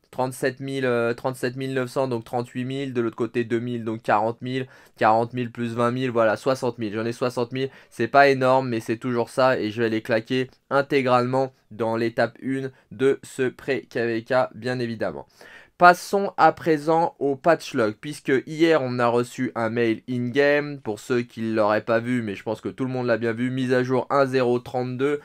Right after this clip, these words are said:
euh, pour Balade de l'âne. Alors avant de vous faire, euh, le patch log, je vous l'ai pas fait hier parce que je voulais avoir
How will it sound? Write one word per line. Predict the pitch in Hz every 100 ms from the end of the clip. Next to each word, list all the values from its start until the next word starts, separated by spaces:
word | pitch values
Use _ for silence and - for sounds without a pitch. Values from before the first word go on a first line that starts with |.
| - - -
euh, | 113 113
pour | - 147 151 -
Balade | 113 107 139 139 143 143 135
de | 120 120
l'âne. | 120 127 143 151 - -
Alors | 101 117 -
avant | 143 151
de | 160
vous | 156
faire, | 151 160 131
euh, | 131
le | 131 131
patch | 131 127
log, | 147 147 143
je | 113
vous |
l'ai | 127
pas | 120 127
fait | 127 123
hier | 127 139
parce | - 127
que | - 143 -
je | 113
voulais | 123 123 127
avoir | 120 117 123 117